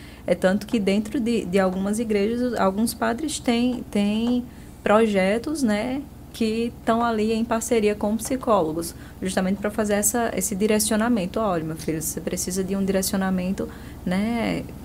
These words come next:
muito mais psicológico do que espiritual." E eu acho que, é, o ser humano, ele, ele não é um contexto só. Nós, nós não somos só um contexto psicológico, nós não somos só um contexto, é, biológico,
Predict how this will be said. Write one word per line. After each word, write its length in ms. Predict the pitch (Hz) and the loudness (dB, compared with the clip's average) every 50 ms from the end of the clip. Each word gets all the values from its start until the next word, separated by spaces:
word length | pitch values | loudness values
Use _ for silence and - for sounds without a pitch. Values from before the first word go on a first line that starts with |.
| - - - - | -10 -10 -8 -6
muito 300 | 175 170 180 190 185 214 | -2 0 0 0 2 2
mais 320 | 202 190 185 180 185 - - | 4 4 4 2 2 0 -2
psicológico 680 | - - - 202 - 202 196 190 180 180 190 - - 202 | -2 -4 -2 2 4 4 6 6 4 4 2 -2 -4 -2
do 120 | 196 208 | -2 -2
que 140 | - - 208 | 0 2 0
espiritual." 800 | 208 208 208 - 233 220 226 226 - - 262 254 208 165 143 127 - - - - - - - - - | 0 0 -2 -2 -2 -2 -2 -2 -2 0 2 2 2 2 0 -2 -6 -10 -16 -16 -16 -16 -6 0 2
E 60 | 220 | 4
eu 60 | 220 | 6
acho 240 | 202 214 214 214 - | 6 4 4 0 -2
que, 220 | - 240 240 247 - - - - - - - | 0 0 0 -2 -4 -10 -14 -16 -16 -10 -2
é, 180 | - 180 190 190 | 2 4 6 6
o 120 | 180 196 | 4 4
ser 220 | 202 - 226 214 214 | 2 2 4 4 4
humano, 280 | 214 214 202 208 214 226 | 4 2 2 2 2 0
ele, 340 | 220 220 226 233 240 220 - | 0 -2 -2 -2 -4 -4 -2
ele 440 | - 190 190 202 208 220 220 226 220 214 | -2 0 0 0 0 -2 -2 -2 0 0
não 180 | 214 220 214 | 0 0 0
é 80 | 208 208 | 0 0
um 160 | 220 226 233 | 0 -2 -2
contexto 540 | 233 - 240 233 226 220 214 214 214 - 247 254 | -2 0 0 0 2 0 0 0 0 0 -2 0
só. 320 | - - - 165 151 147 | 0 0 0 0 0 -2
Nós, 320 | 170 175 175 185 - - - | -4 -4 -4 -2 -4 -2 -2
nós 260 | 185 185 180 185 190 | 0 0 2 2 2
não 160 | 208 214 233 233 | 2 2 0 0
somos 340 | - - 196 202 214 214 | 0 0 0 0 2 0
só 160 | - - 202 208 | 2 2 2 2
um 80 | 208 | 2
contexto 560 | 202 214 196 202 196 190 190 - - 202 196 196 - - - | 0 0 0 0 0 -2 0 0 -2 -2 -2 -4 -6 -12 -8
psicológico, 760 | - - - 196 - 196 175 175 175 185 190 196 - - 220 | -4 -2 -2 0 2 2 4 6 6 6 6 6 4 0 2
nós 220 | 196 185 185 190 196 | 2 2 2 2 0
não 160 | 196 208 214 | 0 -2 -2
somos 340 | - - 202 190 196 190 - | -2 -2 -2 -2 -2 -2 -2
só 160 | - 190 190 | 0 0 0
um 60 | 190 | 0
contexto, 420 | 185 196 190 - 180 185 - - - - - - - - | 0 -2 -2 0 -2 -2 -4 -8 -12 -14 -14 -8 -2 2
é, 160 | 170 165 165 | 2 2 4
biológico, 840 | 165 175 190 190 190 180 170 160 170 175 185 196 - - 233 220 | 4 4 4 4 4 4 4 4 2 2 0 -2 -6 -6 -6 -6